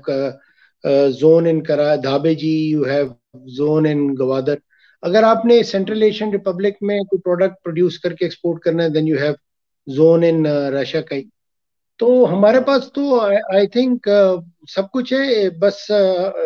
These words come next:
एक effort अभी कोविड की वजह से मैं, अ, यहाँ पे जरूर कहूंगा कि दु-, globally investment, अ, जो है वो reduce हुई है। अ, लेकिन, अ, हम इस challenge को, अ, you know, uh,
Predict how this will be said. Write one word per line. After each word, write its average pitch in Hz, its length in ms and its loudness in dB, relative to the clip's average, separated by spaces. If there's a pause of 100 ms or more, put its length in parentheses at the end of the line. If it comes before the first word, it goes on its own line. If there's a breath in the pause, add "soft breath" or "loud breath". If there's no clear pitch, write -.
(120)
एक 208 180 0
effort 233 400 -2
अभी 202 260 -6
कोविड 202 400 0
की 226 100 -8
वजह 214 280 0
से 220 120 -10
मैं, 196 300 0 (600)
अ, 147 40 -8
यहाँ 170 240 -2
पे 185 140 2
जरूर 185 320 0
कहूंगा 185 300 0
कि 180 240 -2
दु-, 165 280 -12
globally 170 540 0
investment, 175 680 -2
अ, 165 220 2
जो 147 180 -4
है 160 200 0
वो 156 220 0
reduce 147 520 -2
हुई 147 120 -4
है। 165 100 -8 (680)
अ, 160 360 4
लेकिन, 196 440 2
अ, 214 360 4 (300)
हम 208 140 0
इस 214 160 -4
challenge 208 340 -2
को, 208 420 2
अ, 160 420 -4
you 151 160 -6
know, 170 220 -8 (340)
uh, 262 240 -12